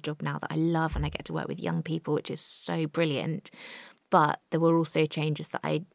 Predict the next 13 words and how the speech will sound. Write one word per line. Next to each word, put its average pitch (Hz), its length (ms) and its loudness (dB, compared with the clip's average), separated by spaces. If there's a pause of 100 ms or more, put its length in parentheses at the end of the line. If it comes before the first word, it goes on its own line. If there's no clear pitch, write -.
(380)
never 165 440 4
anticipated - 960 -2 (360)
that - 260 -2
if - 140 -4
I 151 60 2
had 147 380 -4
might 151 300 -4 (160)
have - 100 -6
stopped - 240 -2
me 151 80 -2
doing 156 360 2
it, - 280 -6
like - 540 -4